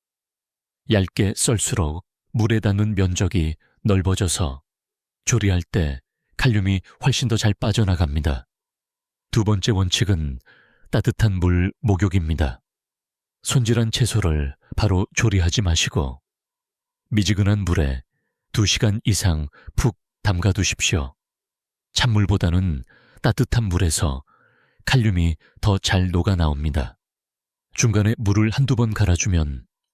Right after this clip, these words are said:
효과는 배가 됩니다. 물이 뿌옇게 변하는 게 보이시나요? 그게 바로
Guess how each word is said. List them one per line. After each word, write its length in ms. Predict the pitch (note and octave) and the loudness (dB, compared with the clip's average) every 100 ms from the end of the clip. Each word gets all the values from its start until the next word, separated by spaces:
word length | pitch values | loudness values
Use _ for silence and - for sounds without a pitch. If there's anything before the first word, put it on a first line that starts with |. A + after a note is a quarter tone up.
| _ _ - | _ _ -2
효과는 520 | - G#2+ E2+ D#2+ D#2+ - - | 0 0 0 0 -2 -8 -2
배가 260 | A2+ F#2 | 0 2
됩니다. 480 | F2 E2 D2+ C#2 B1 _ _ _ _ _ _ _ _ _ _ _ _ _ _ | 0 0 -2 -4 -6 _ _ _ _ _ _ _ _ _ _ _ _ _ _
물이 240 | G#2+ G2+ G2 - | 0 0 0 0
뿌옇게 380 | D3 B2+ C#3+ | 0 2 0
변하는 440 | - A2+ G#2 F#2+ E2 | 0 0 2 0 2
게 280 | F#2 E2 - | 2 0 0
보이시나요? 680 | - F#2+ E2+ E2 C#2 C2+ D#2+ _ _ _ _ _ _ _ _ _ _ - | 0 0 0 -2 -2 -4 -8 _ _ _ _ _ _ _ _ _ _ -4
그게 220 | G#2 A2 | 0 2
바로 340 | F#2+ F2 E2 | 2 0 -2